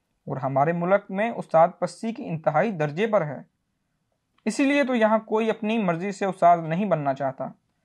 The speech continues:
जिसके पास कोई रास्ता नहीं बचता, वो इस शोबे की तरफ आ जाता है। और सिद्ध अफसोस के हमें हमारे टीचर से यहाँ तक सुनने को मिला कि कभी उस्ताद ना बनना बड़ी जलालत है। यही वजह है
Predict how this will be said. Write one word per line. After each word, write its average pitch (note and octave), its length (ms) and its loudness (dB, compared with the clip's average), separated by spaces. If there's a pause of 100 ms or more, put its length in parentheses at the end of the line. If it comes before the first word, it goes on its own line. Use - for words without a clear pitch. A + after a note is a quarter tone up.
(220)
जिसके F#3 300 -2
पास F#3+ 240 6
कोई F#3+ 180 0
रास्ता E3+ 340 6
नहीं G#3+ 260 -2
बचता, A3 400 2
वो D#3 200 -6
इस E3 160 -12
शोबे E3 300 -4
की A#3 220 -8 (440)
तरफ F3 240 2
आ D3+ 100 6
जाता C3+ 280 -6
है। C3+ 120 -18 (1500)
और G#3+ 160 2
सिद्ध - 540 -2
अफसोस G#3 520 0
के G3+ 160 0 (160)
हमें F3+ 340 -2 (340)
हमारे E3 340 2
टीचर E3 420 -6
से F3 260 -6 (120)
यहाँ E3+ 440 2
तक F#3+ 160 -2
सुनने E3+ 280 -6
को E3+ 120 -6
मिला D#3 280 4
कि E3+ 220 -4
कभी F3 320 -4
उस्ताद F3 380 4
ना F3 140 2
बनना E3+ 260 -2
बड़ी A3 440 -2
जलालत D#3 440 2 (100)
है। D3 100 -14 (1000)
यही G3 240 0
वजह G#3+ 240 2
है F#3+ 200 0